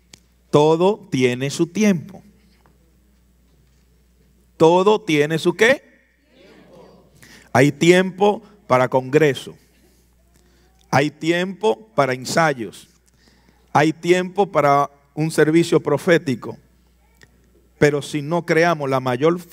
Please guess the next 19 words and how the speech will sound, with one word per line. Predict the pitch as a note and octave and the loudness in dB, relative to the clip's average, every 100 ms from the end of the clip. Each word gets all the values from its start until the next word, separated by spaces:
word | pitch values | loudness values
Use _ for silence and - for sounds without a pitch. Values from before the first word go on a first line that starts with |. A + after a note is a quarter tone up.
| - | -6
el | - C3+ | -2 0
mayor | C3+ E3+ | 2 0
fundamento, | F3 F#3 E3 D3+ D#3 F#3 C#3 B2+ | -2 -2 0 -2 -2 -6 -4 -6
que | C#3+ | -4
es | D3 | -2
la | D#3 | -2
palabra | D3+ D3 D#3 D3+ | 0 0 0 -2
de | D#3 | -4
Dios, | G#3 A#3+ - - _ _ _ _ _ _ _ - | -6 -10 -12 -20 _ _ _ _ _ _ _ -2
podemos | C#3+ C#3+ F3 D#3 | 2 2 2 2
llegar | D#3 D#3+ | 4 4
lejos | E3 G#3+ B3 | 2 0 -2
y | E3 | -4
nos | C#3+ | -4
derribamos | C3 C3 C3 C3 C#3+ C#3 | -2 -2 -2 0 -2 -2
rápido. | C3+ D3+ G#2+ G2 - _ _ _ _ _ _ _ _ _ _ _ _ _ _ _ _ _ _ _ _ _ _ - - | -4 -4 -8 -16 -20 _ _ _ _ _ _ _ _ _ _ _ _ _ _ _ _ _ _ _ _ _ _ -20 0
En | E3+ F#3+ | 0 2
el | F#3 | 0
fundamento | F3+ G#3+ G3 F#3+ F#3+ B3+ D#4 C#4 A3+ G3 F#3 | -2 -6 0 0 2 0 -2 -6 -8 -2 -2